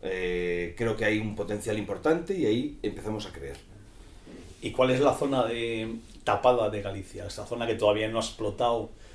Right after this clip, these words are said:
Speaker 2: pero que sin embargo estás convencido, eh, convencido que se va a convertir en una gran zona.
Speaker 1: Yo, para mí sigue siendo Rías Baixas, tinto, sobre todo. Blanco está muy comercializado, pero, mm,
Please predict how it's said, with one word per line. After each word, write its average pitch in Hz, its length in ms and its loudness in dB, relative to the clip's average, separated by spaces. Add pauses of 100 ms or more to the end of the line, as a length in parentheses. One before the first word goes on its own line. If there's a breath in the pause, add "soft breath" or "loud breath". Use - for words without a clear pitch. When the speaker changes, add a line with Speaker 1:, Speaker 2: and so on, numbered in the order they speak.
(140 loud breath)
Speaker 2:
pero 110 160 2
que 104 80 -2
sin 101 140 -4
embargo 104 220 0
estás - 180 -4
convencido, 107 560 -2
eh, 104 280 -6
convencido 104 420 -4
que 104 80 -4
se - 80 -10
va 104 80 0
a - 20 -2
convertir 101 440 -4
en 95 440 -6
una 92 120 -8
gran 98 220 -10
zona. - 200 -12 (380)
Speaker 1:
Yo, 170 320 6
para 160 160 6
mí 175 100 4
sigue 160 240 4
siendo 104 1400 4
Rías 123 280 0
Baixas, - 600 -4
tinto, 123 420 -2 (280)
sobre 92 240 -6
todo. 85 300 -6 (720 loud breath)
Blanco 151 240 4
está 127 160 2
muy 135 140 4
comercializado, 131 840 6 (260)
pero, 101 580 2
mm, 87 640 -8